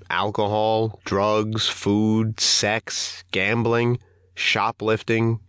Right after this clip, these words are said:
excessive religiosity, workaholism, or any number of mind-numbing behaviors that allow you to continue the delusion that life is controllable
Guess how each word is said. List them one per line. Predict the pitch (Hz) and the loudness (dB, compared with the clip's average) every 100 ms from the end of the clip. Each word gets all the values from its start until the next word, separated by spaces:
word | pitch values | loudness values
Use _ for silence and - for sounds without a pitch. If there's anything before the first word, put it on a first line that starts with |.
| _ - | _ -4
excessive | 98 - - 117 113 123 107 | -2 0 0 0 0 0 2
religiosity, | 104 101 110 98 90 85 117 - 110 131 156 _ _ _ - | 2 2 2 2 0 2 0 0 0 2 -2 _ _ _ -4
workaholism, | 95 113 135 107 117 123 123 123 135 147 151 _ _ _ - | -2 0 0 0 0 2 2 2 2 2 0 _ _ _ 0
or | 90 95 101 | 2 4 2
any | 120 131 | 2 2
number | 127 135 160 120 101 | 2 2 2 2 2
of | 87 | 2
mind-numbing | 90 92 113 120 101 98 107 117 107 | 2 2 2 2 2 2 2 2 0
behaviors | 107 92 113 123 95 87 87 - - _ _ _ | 0 0 0 2 2 2 0 -4 -14 _ _ _
that | 110 113 | -2 0
allow | 117 120 131 156 | 2 2 2 2
you | 143 | 2
to | 135 | 0
continue | 131 135 - 170 196 131 | 0 -2 0 2 2 2
the | 98 | 2
delusion | 90 90 92 90 95 92 | 2 2 2 2 2 2
that | 92 98 | 0 0
life | 92 92 | 0 0
is | 95 | -2
controllable | - 95 - 90 87 87 98 107 | -2 -2 0 2 2 2 2 0